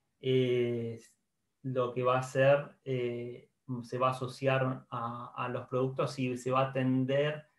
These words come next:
a dar recomendaciones que, eh, tiendan a ítems más populares,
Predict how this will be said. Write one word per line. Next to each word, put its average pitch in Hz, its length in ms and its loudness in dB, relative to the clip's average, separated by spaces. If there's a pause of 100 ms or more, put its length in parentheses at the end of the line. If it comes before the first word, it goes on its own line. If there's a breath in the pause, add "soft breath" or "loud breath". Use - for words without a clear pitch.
(200)
a 120 220 -4
dar 135 320 0
recomendaciones 131 1120 -4
que, 151 500 0 (400)
eh, 120 720 -2
tiendan 147 500 0
a 127 180 0
ítems 131 340 2
más 131 240 4
populares, - 720 -4